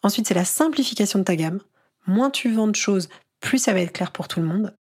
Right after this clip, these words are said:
Ensuite, c'est te fixer des objectifs qui vont être concrets, ambitieux et réalistes et avec une date.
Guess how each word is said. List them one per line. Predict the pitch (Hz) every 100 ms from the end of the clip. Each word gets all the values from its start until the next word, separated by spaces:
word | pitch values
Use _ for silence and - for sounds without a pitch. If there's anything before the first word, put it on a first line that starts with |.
| _ _
Ensuite, | 208 254 247
c'est |
te | - 262
fixer | 262 269
des | 233 226
objectifs | 220 - 240
qui | -
vont | 185
être | 180 -
concrets, | - 247 - 247 226
ambitieux | 208 208 208 - 214 -
et | 185
réalistes | 185 185 180 - - 254
et |
avec | 262 185 -
une | 170
date. | 156 202 - -